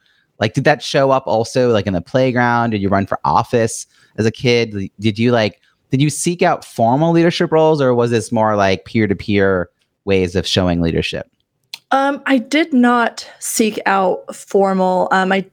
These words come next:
Speaker 2: I didn't get into, like, any student council things. What I did actually was I moved into,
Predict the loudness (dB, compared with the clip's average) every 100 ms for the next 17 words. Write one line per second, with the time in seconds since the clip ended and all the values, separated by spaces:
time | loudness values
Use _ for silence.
0 | -6 -2 0 0 0 0 0 0 0 -2
1 | -2 -4 -4 -2 0 0 -2 -2 0 -2
2 | 0 -2 -4 -8 -2 0 0 -2 0 2
3 | 2 0 -2 0 2 2 2 2 2 0
4 | 0 -4 -4 -4 -2 0 2 2 0